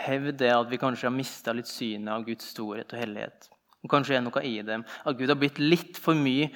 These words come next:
kosebamse. Litt for mye den her kosebamsen du putter i sekken og tar fram når du trenger hjelp til denne eksamen. Gud er så stor at han bryr seg om det også. Forstå meg rett. Så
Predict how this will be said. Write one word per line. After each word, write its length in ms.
kosebamse. 760
Litt 240
for 160
mye 160
den 80
her 120
kosebamsen 640
du 40
putter 320
i 40
sekken 440
og 160
tar 240
fram 300
når 120
du 80
trenger 240
hjelp 160
til 120
denne 180
eksamen. 500
Gud 220
er 60
så 160
stor 200
at 80
han 140
bryr 180
seg 140
om 100
det 140
også. 240
Forstå 380
meg 100
rett. 300
Så 160